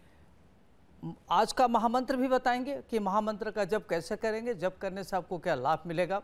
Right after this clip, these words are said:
बारह राशियों के भी बारे में विस्तार से बताएंगे, कौन विदेश जाएगा, किसके शिक्षा दीक्षा विदेश में होगी,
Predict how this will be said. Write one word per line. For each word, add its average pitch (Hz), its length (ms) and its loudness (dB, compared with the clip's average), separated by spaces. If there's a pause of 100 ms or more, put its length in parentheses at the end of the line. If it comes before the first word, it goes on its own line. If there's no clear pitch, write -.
(840)
बारह 220 500 6
राशियों 185 400 2
के 214 120 -6
भी 202 100 0
बारे 170 240 2
में 196 120 -4
विस्तार 147 440 0
से - 160 -8
बताएंगे, 107 480 -12 (760)
कौन 214 220 2
विदेश 180 360 2
जाएगा, 214 300 2 (140)
किसके 196 300 -2
शिक्षा 196 360 -2
दीक्षा 196 340 -2
विदेश 147 440 -4
में 190 60 -2
होगी, 196 300 -6